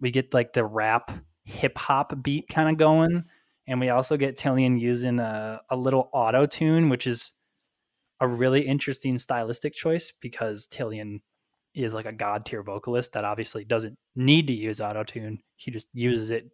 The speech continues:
as a, as an artistic thing. I think the song is strange and weird, but it also kinda works pretty well for the style he's going for. I think, like,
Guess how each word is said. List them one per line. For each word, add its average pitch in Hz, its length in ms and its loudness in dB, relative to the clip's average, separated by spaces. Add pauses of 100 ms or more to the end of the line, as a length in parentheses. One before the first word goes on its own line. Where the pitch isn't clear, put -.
as 113 180 -4
a, 104 140 -12 (760)
as - 120 -4
an 117 80 -8
artistic - 680 -2
thing. 107 340 -6 (320)
I 131 80 -4
think 185 120 8
the 202 60 6
song 165 200 2
is - 220 0 (420)
strange 120 800 0 (100)
and 120 180 -4 (180)
weird, 120 420 -2
but 110 240 -4 (440)
it 135 60 -10
also 120 380 0 (120)
kinda 123 320 -4
works 139 260 -4
pretty 139 260 -2
well 135 260 0
for 139 140 -6
the 135 80 -4
style 131 340 0
he's 139 180 -2
going 131 280 2
for. 147 360 -4 (440)
I 127 60 -2
think, 139 280 0
like, 107 280 -4